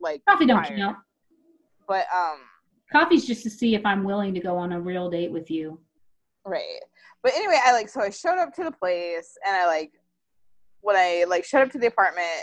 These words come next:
Speaker 1: Kelly Clarkson was blaring from the inside.
Speaker 2: Oh, no.
Speaker 1: And I, <laughs> and I'm just like, "Um, okay." Anyway, so, like, I was like, "All right,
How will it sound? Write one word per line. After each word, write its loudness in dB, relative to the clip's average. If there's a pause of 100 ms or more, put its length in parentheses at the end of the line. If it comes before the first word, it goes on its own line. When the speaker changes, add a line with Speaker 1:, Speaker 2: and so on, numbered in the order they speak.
(300)
Speaker 1:
Kelly 2
Clarkson 2
was -10 (100)
blaring -2
from -16
the -16 (100)
inside. -6 (320)
Speaker 2:
Oh, 4
no. -2
Speaker 1:
And 4
I, 6
<laughs> 6
and 6
I'm 6
just -2
like, 4
"Um, 6 (100)
okay." -4 (340)
Anyway, 0
so, -2
like, 4 (140)
I 4
was -2
like, -4
"All 6
right, 2